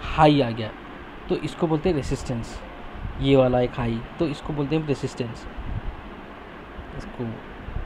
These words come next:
आर डाल देता हूँ मैं। तो इसको बोलते हैं रेजिस्टेंस, ये इसको, ये वाले को रेजिस्टेंस बोलते हैं और इसको बोलते हैं सपोर्ट। मतलब नीचे कहाँ तक जाएगा, जहाँ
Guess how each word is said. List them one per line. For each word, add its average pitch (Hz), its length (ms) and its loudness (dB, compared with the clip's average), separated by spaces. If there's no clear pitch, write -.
आर 127 180 2
डाल 127 180 2
देता 120 180 -2
हूँ 127 140 -2
मैं। 135 100 -4
तो 175 140 6
इसको 151 200 -4
बोलते 151 220 4
हैं 151 100 2
रेजिस्टेंस, 139 680 -2
ये 135 120 2
इसको, - 260 -4
ये 135 220 4
वाले 143 260 6
को 160 140 0
रेजिस्टेंस 139 540 -2
बोलते 117 300 -2
हैं 147 140 -4
और 143 240 0
इसको 165 260 0
बोलते 156 240 4
हैं 151 80 2
सपोर्ट। 120 460 0
मतलब 143 380 -2
नीचे 151 400 4
कहाँ 151 220 4
तक 135 100 2
जाएगा, 107 400 0
जहाँ 151 220 0